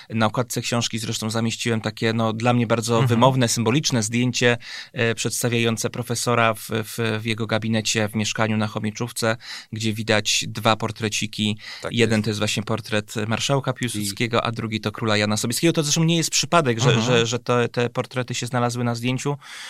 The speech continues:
Speaker 1: ponieważ, y, to może wyprzedzam, ale, ale zdjęcie powstało w osiemdziesiątym trzecim roku, e, w bardzo konkretnych okolicznościach. Wójcik za biografię,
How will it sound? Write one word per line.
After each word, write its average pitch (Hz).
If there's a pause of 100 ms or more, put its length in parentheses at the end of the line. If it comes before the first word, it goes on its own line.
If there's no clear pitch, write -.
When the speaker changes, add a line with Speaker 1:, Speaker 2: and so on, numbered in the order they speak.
(140)
Speaker 1:
ponieważ, 127
y, 123 (300)
to 127
może 123
wyprzedzam, 127
ale, 113
ale 120
zdjęcie 120
powstało 120
w 117
osiemdziesiątym 117
trzecim 120
roku, 117 (400)
e, 120
w 107
bardzo 117
konkretnych 120
okolicznościach. 117
Wójcik 113
za 110 (460)
biografię, 117